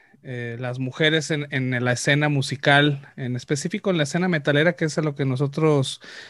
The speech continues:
nos dedicamos, es por lo que hacemos esto. Este, como, bueno, ya lo comentamos un, un poco, eh, Ixchel es una de esas chicas que están muy metidas en, en, en la escena, en cuestión, este, no toca instrumentos, pero siempre hay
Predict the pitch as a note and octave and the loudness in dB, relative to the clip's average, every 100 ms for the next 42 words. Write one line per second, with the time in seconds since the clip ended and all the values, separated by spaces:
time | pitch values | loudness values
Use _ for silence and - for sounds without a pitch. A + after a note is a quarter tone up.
0 | - D3 C#3+ C#3+ D#3 C#3+ F3+ F#3 F#3+ F3 | -4 2 4 6 6 6 6 6 6 2
1 | - - E3+ D#3+ D3 C#3 D#3 E3+ - F3 | -4 -2 0 0 0 0 0 0 2 0
2 | - G#3 C#4 _ - - - - - - | 2 -2 -2 _ -20 -18 -16 -18 -12 -2
3 | D3 C#3 - D3 C#3+ D#3+ D#3+ F3 F3+ F#3+ | 0 0 -2 -2 0 -2 2 6 6 6
4 | F#3 F#3 D#3+ C#3 F3 F3+ F3 F3 F3 F3 | 4 4 4 6 6 4 2 -2 -4 -2
5 | E3+ D3+ D#3+ D3 E3+ D#3+ C3+ B2 B2 B2+ | -6 -2 -2 2 2 2 0 -4 -6 -6
6 | A#2+ A#2 - - C3+ - E3 D#3+ E3+ E3 | -6 -8 -14 -14 -12 0 4 4 2 0
7 | D#3+ D#3 D3 C3+ C#3 C#3 D#3+ D3 C#3 - | 0 0 0 0 -2 0 0 0 -2 -6
8 | D3 C#3+ D3 - C3+ C#3+ C#3+ D3 D3 D3 | -4 -2 -2 -4 -4 -2 0 -2 -2 -2
9 | C#3+ C#3+ C#3 C#3 C3 C#3 B2 A2+ A2 A#2+ | -2 0 0 -2 -4 -4 -6 -6 -8 -8
10 | A#2+ A#2+ - D#3 D#3 D#3 D3+ D#3 D3+ B2+ | -6 -4 2 4 4 4 4 2 2 -2
11 | - A#2+ - C3+ C3+ C3 B2 - - B2 | -6 -10 -4 -2 -2 -2 -4 -6 -8 -6
12 | A#2 A#2+ - E3 F3 - E3+ F#3 E3 D3+ | -6 -10 -10 -6 0 4 4 6 6 6
13 | D3 C#3 C#3 C#3+ F3+ G3 G3 - F#3 - | 4 2 0 0 2 4 4 2 -2 0
14 | E3+ D#3 C#3+ D#3 D3 F3 D#3+ D#3+ | 2 2 -2 -6 0 2 4 2